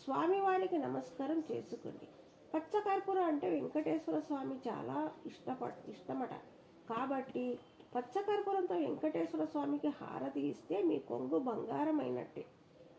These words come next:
కోరినన్ని వరాలను ఆ వెంకటేశ్వర స్వామి ప్రసాదిస్తాను. పూజ పూర్తయిన తర్వాత చివరగా అక్షింతల తలపైన వేసుకోండి. ఈ విధంగా ఉత్పన్న ఏకాదశి రోజున ఉదయం ఇంట్లో దీపారాధన చేసి సాయంత్రం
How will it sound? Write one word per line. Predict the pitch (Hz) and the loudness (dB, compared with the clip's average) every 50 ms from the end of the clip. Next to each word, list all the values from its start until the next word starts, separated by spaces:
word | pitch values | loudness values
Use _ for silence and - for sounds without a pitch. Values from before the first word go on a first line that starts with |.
| - - - | -12 0 2
కోరినన్ని | 285 302 339 370 381 381 392 370 370 370 381 | 4 6 6 6 4 4 6 8 8 8 8
వరాలను | 370 294 254 240 - 285 311 330 330 330 330 320 311 - - - 202 | 6 4 2 0 2 2 4 4 4 6 6 6 4 4 0 -6 -6
ఆ | 214 247 | -4 -2
వెంకటేశ్వర | 254 254 240 - - - 285 294 320 311 311 - 320 302 | 0 0 0 0 0 -4 -2 0 0 -2 0 -2 -4 -4
స్వామి | 294 294 - 277 262 262 262 262 | -4 -4 -2 -2 -2 -2 -4 -6
ప్రసాదిస్తాను. | 254 - - - - - - 254 269 262 - - - - 190 226 - - - - - - - - - - - - - - - - - - - - | -6 -8 -10 -8 -6 -6 -6 -4 -4 -6 -8 -10 -10 -8 -6 -4 -4 -4 -6 -8 -12 -20 -20 -20 -20 -20 -20 -20 -20 -20 -20 -20 -20 -20 -6 0
పూజ | 277 330 381 392 403 392 392 339 | 2 2 4 4 2 0 2 2
పూర్తయిన | 359 381 - - 370 359 339 339 | 0 0 2 2 2 2 2 2
తర్వాత | 320 339 320 302 302 359 | 2 2 2 2 2 2
చివరగా | 359 - - - 240 247 254 277 294 294 302 330 - - | -2 -2 -2 -6 -4 -2 0 2 2 4 2 2 0 -2
అక్షింతల | - - - - 285 277 285 302 311 294 | -8 -10 -6 -4 -4 -2 0 2 0 0
తలపైన | 294 - - - - - 269 - 135 135 - | 0 -2 -6 -6 -4 -2 -2 -2 0 0 -2
వేసుకోండి. | 247 - - - - - 127 123 - - 123 117 - 104 - - - - - - - - - - - - | -2 -2 -4 -6 -6 -8 -10 -6 -4 -2 -2 -2 -2 -6 -8 -12 -16 -20 -20 -20 -20 -20 -20 -10 0 4
ఈ | 285 349 381 | 6 6 6
విధంగా | 370 381 349 370 381 370 370 381 370 | 6 6 4 4 4 4 4 4 4
ఉత్పన్న | 359 320 277 254 - - - 330 349 349 381 | 4 2 0 -2 -6 -10 0 2 4 6 6
ఏకాదశి | 392 - - 233 254 254 - 320 320 302 311 311 302 311 | 4 4 2 0 0 0 0 0 2 4 4 2 2 2
రోజున | 294 302 294 277 285 294 302 | 2 2 2 2 2 2 2
ఉదయం | 277 233 - - 269 285 320 311 277 | 2 2 0 2 2 4 4 4 4
ఇంట్లో | 240 - 254 247 277 285 | 2 0 0 0 0 0
దీపారాధన | 262 247 226 - - - - - 277 277 285 269 - 127 - - | 0 0 -2 -4 -2 -2 -2 -2 0 -2 -2 -2 -4 -6 -6 -6
చేసి | - - - 127 - 123 123 - - - - - - - - - - - - | -4 -4 -4 -4 -4 -4 -4 -4 -4 -8 -14 -18 -18 -18 -18 -18 -16 -4 -2
సాయంత్రం | 269 247 285 349 403 403 381 403 415 | 0 2 4 4 4 4 4 4 2